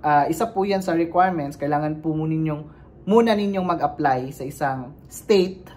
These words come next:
bago po kayo mabibigyan ng A T T. So, ah, yung ginawa ko is, nag-apply po ako sa State of New York. So, ah, choice na po ninyo yan kung saang state po ninyo gusto mag-apply. Okay? Now, kailangan nyo po mag-apply sa isang state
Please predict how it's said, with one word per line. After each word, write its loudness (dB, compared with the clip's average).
bago 2
po -6
kayo -2
mabibigyan -8
ng -10
A -12
T -10
T. -8
So, -10
ah, -12
yung -4
ginawa 4
ko 0
is, -6
nag-apply 0
po 6
ako -2
sa -6
State -8
of -6
New -8
York. -12
So, -6
ah, 6
choice -4
na -2
po 0
ninyo 2
yan 0
kung -2
saang 0
state 0
po 2
ninyo -2
gusto -6
mag-apply. -4
Okay? -4
Now, 6
kailangan 6
nyo -4
po 0
mag-apply 2
sa -6
isang -2
state -2